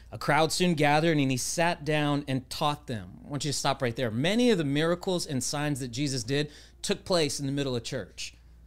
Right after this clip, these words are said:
Like, the Bible says he was in the temple, he was teaching, and he wouldn't wait, you know, till church was over to let God do something. So he was in the temple, he was teaching,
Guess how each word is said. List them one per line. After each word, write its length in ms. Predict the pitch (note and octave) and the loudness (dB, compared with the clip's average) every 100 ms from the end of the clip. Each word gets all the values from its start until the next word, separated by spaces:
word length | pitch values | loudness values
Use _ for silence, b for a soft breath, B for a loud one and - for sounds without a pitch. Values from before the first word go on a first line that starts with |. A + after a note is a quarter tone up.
| - - | -20 -6
Like, 220 | B2 A#2+ | -2 -2
the 80 | B2+ | 0
Bible 220 | C3+ E3 | 2 2
says 240 | - D#3+ | 0 -2
he 100 | F3+ | -2
was 160 | E3+ C3 | -2 -2
in 140 | D#3+ | -2
the 60 | F3+ | -4
temple, 400 | F3 F3 D#3+ E3+ | -2 -4 -2 -4
he 100 | C#3+ | -2
was 120 | B2 | -4
teaching, 520 | - F#3 F3+ F3+ E3+ - b b - | -4 -4 -2 -2 -4 -8 b b -8
and 120 | C3+ | -4
he 120 | D#3 | -2
wouldn't 300 | F#3+ A3 F#3+ | 2 2 2
wait, 420 | E3+ F3+ F3+ - - - - - - | 2 2 2 -2 -8 -20 -20 -20 -6
you 100 | D3+ | -2
know, 100 | C3 | -2
till 180 | C3+ B2+ | -2 -4
church 320 | - E3+ - | 0 0 0
was 140 | C3 | -2
over 320 | C3 D3 C3 | -2 -2 -4
to 180 | A#2+ C#3+ | -4 -4
let 220 | C3+ C3 | -4 -6
God 240 | B2 B2+ A#2 | -4 -4 -4
do 160 | C#3+ | -4
something. 400 | C#3 B2+ A2 G2+ | -2 -4 -6 -10
So 160 | G2 B2+ | -10 -4
he 140 | D3 | -2
was 180 | F#3+ F3 | 0 0
in 80 | G3 | 0
the 80 | G3+ | 0
temple, 360 | - F#3+ F3 | 0 0 0
he 100 | E3+ | -2
was 180 | D3 B2+ | -2 -4
teaching, 480 | - F#3+ F3+ C3+ | -6 -6 -4 -4